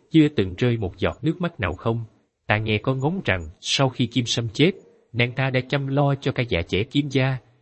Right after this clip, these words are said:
tình cảm với Kim Dục cũng không thể cạn được. Người ta nói trưởng tẩu như mẹ hiền, người ta nói trưởng tẩu như mẹ hiền, nhưng tại sao Kim Dục chết thảm vậy mà nàng ta không đau lòng? Đại nhân chắc cũng đã nhận ra biểu hiện khác thường của nàng ta,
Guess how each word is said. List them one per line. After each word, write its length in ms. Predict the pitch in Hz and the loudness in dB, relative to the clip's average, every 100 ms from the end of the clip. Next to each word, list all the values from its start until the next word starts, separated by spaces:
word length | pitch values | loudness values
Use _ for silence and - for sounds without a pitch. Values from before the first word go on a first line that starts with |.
| _ | _
tình 160 | 117 110 | 0 0
cảm 280 | - 107 147 175 | -2 -2 -4 -2
với 100 | 190 | -2
Kim 220 | 190 165 | 2 0
Dục 240 | 110 92 - | 2 -2 0
cũng 180 | - 170 | -2 -2
không 240 | - 147 - | 0 -2 0
thể 160 | 117 | -2
cạn 280 | - 85 98 | -2 -6 -2
được. 220 | 92 85 - _ _ _ | -2 -2 -8 _ _ _
Người 120 | 120 | 0
ta 120 | 123 151 | 2 0
nói 200 | 165 180 | 0 0
trưởng 200 | - 175 | 0 -2
tẩu 260 | - 87 143 | -2 -2 -2
như 120 | 165 | -2
mẹ 200 | 139 85 | 0 0
hiền, 280 | 90 90 80 - _ _ _ | 0 -2 -4 -8 _ _ _
người 120 | 107 | 0
ta 220 | 110 127 131 | 2 0 0
nói 140 | 175 - | -2 0
trưởng 220 | 113 147 | -2 0
tẩu 220 | 78 110 143 | -2 -2 -2
như 120 | 135 | -2
mẹ 240 | 73 87 | 0 -2
hiền, 240 | 92 76 - _ _ 160 | -4 -6 -6 _ _ 0
nhưng 240 | 180 185 | 0 2
tại 160 | 143 110 | 2 2
sao 180 | 135 160 | 2 0
Kim 200 | 165 147 | 0 0
Dục 180 | 101 - | -2 0
chết 100 | 202 214 | 0 0
thảm 320 | 113 104 180 156 | -2 -2 -4 -2
vậy 200 | 107 110 | -2 -2
mà 100 | 107 | -6
nàng 240 | 95 92 101 | -4 -4 -4
ta 160 | 135 | -4
không 260 | 131 156 143 | -2 -4 -2
đau 160 | 139 131 | -2 0
lòng? 280 | 90 80 85 - _ _ _ _ | 0 -2 -10 -20 _ _ _ _
Đại 180 | 92 98 | 0 2
nhân 280 | 123 135 135 | 0 0 0
chắc 300 | 180 185 - | -2 -2 -4
cũng 180 | 131 | -2
đã 100 | 127 | 0
nhận 280 | 127 101 98 | 0 -2 -2
ra 140 | 123 127 | -4 -2
biểu 140 | 107 120 | 0 0
hiện 260 | 92 78 | -2 -4
khác 220 | - 170 170 | -2 -4 -4
thường 240 | - 92 85 | -2 -2 -2
của 120 | 135 | -4
nàng 240 | 117 73 | -4 -6
ta, 340 | 76 110 113 | -4 -4 -4